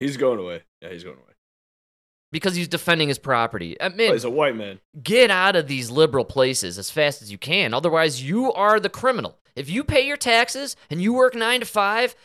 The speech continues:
Speaker 2: uh, and you pay, and you're just an upright citizen, you have a higher chance of doing life behind bars than the actual average everyday criminal out there.
Speaker 1: Yeah.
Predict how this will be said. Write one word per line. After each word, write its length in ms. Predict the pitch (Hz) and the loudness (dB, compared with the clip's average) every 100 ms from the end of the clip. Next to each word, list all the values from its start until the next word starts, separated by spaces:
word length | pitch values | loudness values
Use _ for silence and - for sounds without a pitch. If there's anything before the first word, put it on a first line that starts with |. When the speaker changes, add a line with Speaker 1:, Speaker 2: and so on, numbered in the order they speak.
| _ _ | _ _
Speaker 2:
uh, 320 | 175 185 185 180 | 2 4 4 2
and 140 | 190 | -2
you 120 | 214 | -4
pay, 480 | 190 240 247 175 180 | 0 2 2 0 -2
and 140 | 202 202 | -2 -2
you're 100 | 214 | -4
just 200 | 214 208 | -4 -4
an 120 | 190 202 | -2 -2
upright 400 | - 214 233 233 | -2 0 0 0
citizen, 500 | 214 240 247 247 247 _ _ _ | -2 -2 0 -2 -6 _ _ _
you 80 | 165 | -4
have 100 | 262 | 0
a 60 | 233 | 0
higher 420 | - 214 240 247 | -2 -4 -2 -2
chance 580 | - 226 196 185 180 - _ | -4 0 2 2 -2 -8 _
of 140 | - 135 | -10 -2
doing 320 | 196 190 170 | 0 0 -2
life 460 | 151 156 196 208 | -2 -2 -2 -2
behind 400 | 220 196 185 180 | -6 -4 -2 -2
bars 400 | 165 160 151 143 | 0 2 2 0
than 200 | 127 139 | -2 -6
the 180 | 139 143 | -2 0
actual 360 | 160 160 156 143 | 0 0 0 2
average 400 | 139 135 135 131 | 0 -4 -8 -6
everyday 440 | 135 123 120 117 | -6 -6 -4 -4
criminal 360 | - 113 95 87 | -4 -6 -6 -8
out 140 | 80 - | -10 -12
there. 200 | 65 _ _ _ _ _ _ _ _ _ _ _ _ _ | -18 _ _ _ _ _ _ _ _ _ _ _ _ _
Speaker 1:
Yeah. 320 | 104 113 104 | -10 -8 -8